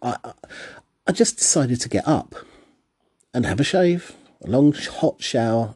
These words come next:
and get dressed. Something just awoke within me. Something told me, "Enough of this. Time's a wasting."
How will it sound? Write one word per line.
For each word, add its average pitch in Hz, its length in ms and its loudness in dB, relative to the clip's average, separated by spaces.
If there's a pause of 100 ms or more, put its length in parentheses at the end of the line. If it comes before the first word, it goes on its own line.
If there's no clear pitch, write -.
and 135 160 0
get - 180 0
dressed. - 520 -6 (880)
Something 156 320 2
just - 200 0
awoke 135 380 2
within 82 240 -4
me. 87 240 -10 (540)
Something 170 400 2
told 147 260 4
me, 120 240 2 (460)
"Enough 226 400 4
of 135 140 0
this. - 380 -6 (320)
Time's 185 440 2
a 120 40 4
wasting." 127 520 2